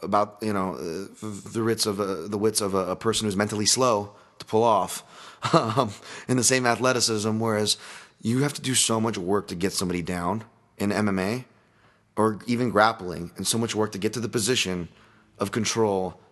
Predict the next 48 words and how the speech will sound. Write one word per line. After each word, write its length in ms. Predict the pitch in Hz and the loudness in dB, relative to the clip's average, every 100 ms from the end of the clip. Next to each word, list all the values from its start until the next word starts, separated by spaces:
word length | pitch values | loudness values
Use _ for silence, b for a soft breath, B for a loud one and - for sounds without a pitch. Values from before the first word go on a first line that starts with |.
| - | -6
to 60 | - | 2
submit 460 | - 101 98 95 - | 2 2 0 -2 -4
a 80 | 95 | -4
joint, 360 | 90 95 92 | 0 -2 -2
whether 280 | 87 90 92 | -2 0 0
it 80 | 87 | -2
be 80 | 87 | -4
their 120 | 87 | -4
leg 220 | 80 82 | -4 -4
or 60 | 82 | -6
their 100 | 76 | -6
arm. 440 | 60 85 62 67 _ b b b b b - | -6 -8 -8 -14 _ b b b b b -6
If 160 | 90 | -2
you 100 | 113 | 2
get 180 | 135 127 | 4 4
it 80 | 107 | 2
and 140 | 104 | -2
wanna 140 | 101 98 | -2 0
take 240 | 107 101 | -2 -2
it 40 | |
home 200 | 87 101 | -2 0
at 80 | 107 | 2
that 160 | 98 90 | 0 -2
point, 240 | 95 90 | -4 -2
even 260 | 101 120 135 | -2 0 0
ruthlessly, 680 | 156 147 220 - 101 92 92 - | -2 -4 -4 -2 0 -2 -4 -10
I'm 180 | - 98 | -6 -2
okay 320 | 101 - 90 | -2 -2 -4
with 160 | 90 73 | -4 -6
that. 280 | 58 60 - b b b b b | -10 -12 -14 b b b b b
Um, 720 | - 85 82 87 85 - - - _ _ | -10 -8 -8 -10 -10 -12 -16 -20 _ _
I, 240 | 90 90 - | -4 -2 -2
I 140 | 92 95 | -2 0
have, 380 | 101 95 - - - | 0 0 -4 -10 -4
you 100 | 92 | -2
know, 100 | 85 | 0
irreparable 460 | 95 90 90 90 | 0 -2 -2 -2
knee 120 | 90 | -2
damage, 460 | 87 92 90 87 85 | -2 0 -2 -2 -4
and 100 | 85 | -4
I've 120 | 87 | -4
had 200 | 82 80 | -4 -6
M 120 | 85 87 | -8 -6
C 180 | - | -4
L, 120 | 87 85 | -4 -4
P 180 | 87 | -4
C 220 | 85 - 85 | -2 0 0
L. 260 | 82 82 | -2 -4